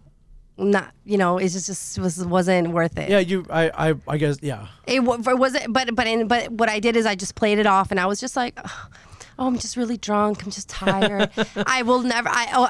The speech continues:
Speaker 1: every
Speaker 2: Yeah,
Speaker 1: time.
Speaker 2: well, you didn't wanna do it, so.
Speaker 1: Well, I, I will never, you know, hurt a man's ego. But I've always been the same way. When
Speaker 2: That's
Speaker 1: a guy
Speaker 2: very nice of,
Speaker 1: asks
Speaker 2: that's
Speaker 1: me,
Speaker 2: nice of you.
Speaker 1: <laughs> I think so.
Speaker 2: Very nice of you.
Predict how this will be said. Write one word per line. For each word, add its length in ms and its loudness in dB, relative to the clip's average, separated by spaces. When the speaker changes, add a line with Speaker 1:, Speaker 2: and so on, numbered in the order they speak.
Speaker 1:
every 220 2
Speaker 2:
Yeah, 40 2
Speaker 1:
time. 80 2
Speaker 2:
well, 140 4
you 60 2
didn't 160 2
wanna 180 2
do 220 2
it, 200 -8
so. 240 -4
Speaker 1:
Well, 180 4
I, 320 0
I 160 0
will 180 4
never, 480 4
you 80 4
know, 100 6
hurt 240 2
a 40 4
man's 280 0
ego. 320 -4
But 100 2
I've 160 0
always 280 4
been 120 4
the 80 2
same 200 0
way. 100 4
When 140 4
Speaker 2:
That's 100 0
Speaker 1:
a 40 0
guy 120 2
Speaker 2:
very 140 0
nice 100 0
of, 60 -4
Speaker 1:
asks 100 -6
Speaker 2:
that's 140 0
Speaker 1:
me, 80 4
Speaker 2:
nice 200 2
of 120 -4
you. 220 -8
Speaker 1:
<laughs> 40 -18
I 680 -2
think 180 -2
so. 260 4
Speaker 2:
Very 200 0
nice 220 0
of 120 -10
you. 80 -12